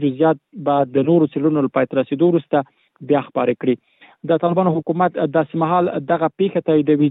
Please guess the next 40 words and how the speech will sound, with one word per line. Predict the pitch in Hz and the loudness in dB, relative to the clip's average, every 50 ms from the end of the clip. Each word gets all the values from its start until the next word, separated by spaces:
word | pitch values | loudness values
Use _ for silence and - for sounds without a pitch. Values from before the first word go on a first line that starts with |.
| - - | 0 -2
چې | - 143 135 127 139 | -2 -2 0 0 0
د | 135 127 | -2 0
هالواش | 143 143 143 143 151 165 170 160 - _ - | 0 -2 0 0 0 -2 -2 -4 -4 _ -4
په | 151 151 | -2 -2
نوم | 151 147 139 | -2 -2 -2
د | 143 135 - | -2 -2 0
ایران | 135 151 156 156 151 135 | 0 0 0 0 0 2
د | 139 135 135 127 | 2 2 2 2
بشري | 135 135 - 175 165 151 | 0 -2 0 0 0 0
حقونو، | 147 135 - - 160 156 151 | 0 0 -2 -4 -4 -4 -4
آه، | 151 _ _ _ _ _ _ _ _ _ _ 139 139 135 135 - 156 135 139 | -6 _ _ _ _ _ _ _ _ _ _ 0 0 0 0 0 0 2 2
یو | 139 131 127 | 2 2 2
بنسټ | 143 139 135 - - 196 190 190 - - 147 139 | 0 -2 -2 -2 -2 -2 -2 -2 -4 -6 -2 -2
د | 143 139 - | -2 0 2
تېرې | 180 175 170 175 175 - - 156 - - | 2 4 4 4 2 2 0 -2 -2 0
تلې | 170 165 170 160 | 0 0 2 2
میاشتې | 160 160 156 - - 165 156 151 - - | 2 2 0 0 0 0 0 2 2 2
په | 143 135 123 | 0 2 2
درویشتمه | 135 131 131 127 - - 143 139 127 156 147 _ _ _ _ _ _ - | 0 -2 -2 -4 -4 -2 -2 0 0 -2 -4 _ _ _ _ _ _ -2
د | 139 143 | 2 2
یو | 139 139 139 | 2 2 2
راپور | 135 - - 175 165 151 - | 0 0 0 0 0 0 -2
په | 143 - | -4 -4
خپرولو | - - 143 151 170 180 127 - | -2 0 2 2 2 2 2 0
سره | - 156 156 | 0 2 2
وویل | 151 147 147 143 143 135 - - | 2 4 4 2 2 2 0 -2
چې | - 131 131 131 - 143 131 | -2 -2 -2 -2 -2 -2 -2
ایراني | 139 139 139 156 151 - | 0 0 0 0 0 0
پوله | 110 110 107 - - | -2 -4 -2 0 -2
ساتو | 156 143 - 139 127 | -2 -2 -2 -4 -2
ځواکونو | 135 135 127 - - 156 156 151 131 135 | 0 -2 -2 0 -2 -2 -2 -2 -2 -2
د | 131 | 0
ایران | 127 131 147 151 147 | 0 2 2 2 0
او | 127 - 127 | 0 -2 -4
پاکستان | 123 - - _ 175 160 156 143 | -6 -8 -8 _ -6 -4 -4 -2
ترمنځ | - 143 147 147 147 147 143 - - _ _ _ _ _ - - | -2 -2 0 0 -2 -2 -4 -8 -14 _ _ _ _ _ -2 -2
کلکان | 139 - - 160 170 170 160 | -2 0 0 0 0 2 2
دره | 156 151 151 | 2 0 0
کې | 143 - - 151 143 - - 143 | 0 0 2 2 2 2 0 -2
پر | - | -2